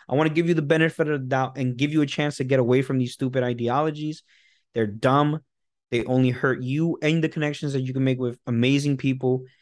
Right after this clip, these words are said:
And we don't need to live in a world with more hate. Just have more compassion for people and have some form of an understanding, 'cause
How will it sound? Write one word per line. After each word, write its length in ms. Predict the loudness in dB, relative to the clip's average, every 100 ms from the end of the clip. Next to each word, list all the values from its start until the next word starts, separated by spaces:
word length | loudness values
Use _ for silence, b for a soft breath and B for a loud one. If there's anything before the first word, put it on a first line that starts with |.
| B B _
And 320 | -2 0 0
we 100 | 0
don't 120 | 0 2
need 140 | 0
to 80 | -2
live 180 | -2 -2
in 80 | -2
a 60 |
world 280 | -2 -2 -2
with 220 | -4 -8
more 160 | -8 -8
hate. 400 | -2 -2 -2 -6 _ _
Just 180 | -10 -4
have 220 | -2 2
more 160 | 2 2
compassion 540 | -2 -4 -4 -2 -2
for 160 | -2 -2
people 340 | 0 0 -2
and 100 | -2
have 200 | -2 -2
some 260 | -4 -4 -4
form 260 | -2 0
of 120 | 0 -2
an 200 | -6 -6
understanding, 540 | -6 -6 -6 -8 -8
'cause 340 | -6 -6 -8